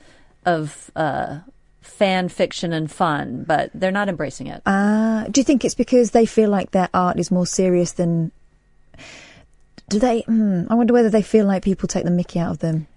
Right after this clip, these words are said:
Speaker 1: Well, I think
Speaker 2: And their
Speaker 1: there's
Speaker 2: art is serious business to them.
Speaker 1: I think the thing is, I mean, they're ex-, you know,
Speaker 2: Whereas
Speaker 1: wi-
Speaker 2: Lionel Richie seems to have fun with it.
Speaker 1: Well, that, that's a great example, because the thing is, is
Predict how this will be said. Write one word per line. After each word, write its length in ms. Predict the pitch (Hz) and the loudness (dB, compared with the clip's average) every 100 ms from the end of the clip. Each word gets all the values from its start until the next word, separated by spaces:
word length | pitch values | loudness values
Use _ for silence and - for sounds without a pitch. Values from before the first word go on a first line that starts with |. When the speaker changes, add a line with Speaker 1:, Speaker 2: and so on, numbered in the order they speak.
| _ _ 240 | _ _ 0
Speaker 1:
Well, 300 | 254 254 - | 4 2 2
I 120 | 233 233 | 0 0
think 160 | 339 | 2
Speaker 2:
And 80 | 294 | 4
their 80 | - | 4
Speaker 1:
there's 100 | 180 | 2
Speaker 2:
art 100 | 147 | 0
is 100 | 151 | -2
serious 320 | - 170 165 | 0 0 0
business 300 | 175 170 165 | 0 -2 -4
to 100 | - | -6
them. 220 | 165 160 170 | -6 -2 0
Speaker 1:
I 120 | 240 | 0
think 280 | - 359 339 | 0 -2 0
the 80 | |
thing 180 | 269 247 | 0 2
is, 240 | 185 170 - | 2 0 0
I 80 | |
mean, 180 | 202 208 | 0 0
they're 300 | 196 202 175 | 2 2 0
ex-, 400 | 180 - - - | -4 -6 -10 -8
you 220 | 196 190 | -6 -4
know, 40 | 165 | 0
Speaker 2:
Whereas 280 | 160 269 254 | 4 4 6
Speaker 1:
wi- 100 | 294 | 4
Speaker 2:
Lionel 200 | 277 269 | 4 4
Richie 380 | 202 - 180 | 0 2 0
seems 240 | 180 214 208 | 2 2 0
to 60 | 214 | -2
have 100 | - | 0
fun 200 | 226 180 | 2 2
with 140 | 339 | 2
it. 40 | |
Speaker 1:
Well, 140 | 381 381 | 0 4
that, 320 | 339 311 269 | 4 6 4
that's 180 | 254 233 | 2 2
a 60 | |
great 260 | 196 220 214 | 2 4 4
example, 460 | 185 190 156 151 151 | 2 0 -2 -2 -4
because 300 | 196 262 254 | 0 2 2
the 100 | 269 | 2
thing 220 | 294 277 | 2 2
is, 180 | 226 214 | 0 -2
is 220 | 202 | -6